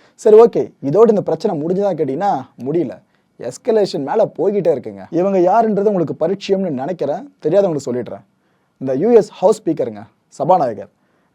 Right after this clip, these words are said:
நான்சி பெலோசி, இவங்க கடந்த ஏப்ரல் மாதமே தைவானுக்கு அரசு முறை பயணமா போறதா இருந்துச்சு. ஆனா கொரோனா பாசிட்டிவ் அப்படின்ட்டு இவங்களுக்கு ரிசல்ட் வரவே இவங்களால போக முடியல, அந்த பயணத்தை ரத்து பண்ணிட்டாங்க.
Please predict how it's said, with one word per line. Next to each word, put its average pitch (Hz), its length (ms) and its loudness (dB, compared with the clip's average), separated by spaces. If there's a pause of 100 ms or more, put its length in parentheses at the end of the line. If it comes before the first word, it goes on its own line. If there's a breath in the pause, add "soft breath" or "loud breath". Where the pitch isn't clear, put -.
(100)
நான்சி 190 420 0
பெலோசி, 151 440 -2 (520)
இவங்க 180 460 0
கடந்த 156 340 -4
ஏப்ரல் 190 420 -2
மாதமே 131 580 -10 (220)
தைவானுக்கு 202 600 0
அரசு 202 400 -6
முறை 180 200 0
பயணமா 147 360 -4 (120)
போறதா 170 340 0
இருந்துச்சு. 156 360 -8 (600)
ஆனா 190 280 2
கொரோனா 220 420 0
பாசிட்டிவ் 165 440 0
அப்படின்ட்டு 175 380 -2
இவங்களுக்கு 147 300 -2
ரிசல்ட் 202 180 0
வரவே 143 480 -2
இவங்களால 165 220 0
போக 190 300 0
முடியல, 156 360 -2 (220)
அந்த 175 200 2
பயணத்தை 190 400 0
ரத்து 160 260 -2
பண்ணிட்டாங்க. 107 280 -10